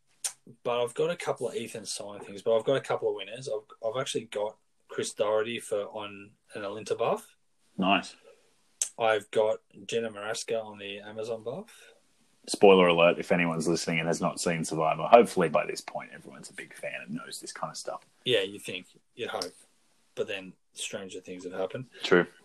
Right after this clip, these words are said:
Speaker 1: Um, what was I gonna say? Oh, no, so that was my other point with the designs. While I love the newer designs, and, and there's definitely people, like, I know, like, speaking to Sean and a few other people that obviously in the group,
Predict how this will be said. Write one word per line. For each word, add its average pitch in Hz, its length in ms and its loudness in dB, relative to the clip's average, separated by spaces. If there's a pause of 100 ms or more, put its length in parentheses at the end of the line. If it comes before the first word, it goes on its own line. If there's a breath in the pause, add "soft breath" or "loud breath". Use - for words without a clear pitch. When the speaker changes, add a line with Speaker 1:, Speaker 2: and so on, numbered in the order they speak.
Speaker 1:
Um, 139 480 6 (600 soft breath)
what 135 160 -4
was 143 180 -2
I 139 60 -2
gonna 120 100 -8
say? 131 180 -6
Oh, 185 160 8
no, 180 200 2
so 165 280 -2
that 185 140 -4
was 233 140 -4
my 190 180 -6
other 147 100 -8
point 135 320 -12 (100)
with 120 200 -20
the 117 120 -14
designs. 117 400 -8
While 143 320 0
I 120 60 -4
love 113 500 -4 (160)
the 117 100 -10
newer 113 260 -12
designs, 104 500 -10
and, 95 160 -14 (400 soft breath)
and 120 100 -12
there's 120 120 -6
definitely 147 340 -2
people, 117 320 -4
like, 117 160 0
I 143 40 0
know, 110 200 -6
like, 98 160 -8
speaking 98 340 -10
to 95 60 -12
Sean 98 400 -4
and 95 100 -12
a 95 40 -10
few - 180 -10
other 95 160 -8
people 95 300 -8
that 95 80 -2
obviously 104 320 -2
in 98 80 -10
the 92 80 -6
group, 95 300 -2